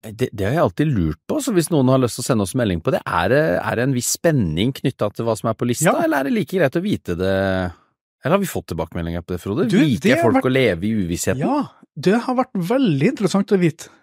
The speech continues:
Speaker 2: faktisk. Godt, godt innspill, Lars. Er det sånn at du som hører på, synes det er greit å vite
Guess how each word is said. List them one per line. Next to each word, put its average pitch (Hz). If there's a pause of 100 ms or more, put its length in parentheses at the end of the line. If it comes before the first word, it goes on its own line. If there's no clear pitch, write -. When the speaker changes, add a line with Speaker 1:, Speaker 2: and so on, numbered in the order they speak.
(140)
Speaker 2:
faktisk. - (300)
Godt, -
godt 196
innspill, 139
Lars. 139 (640)
Er 151
det 214
sånn 208 (140)
at -
du 165
som 185
hører 139
på, 143 (580)
synes 165
det 180
er 156
greit 156
å 160
vite 165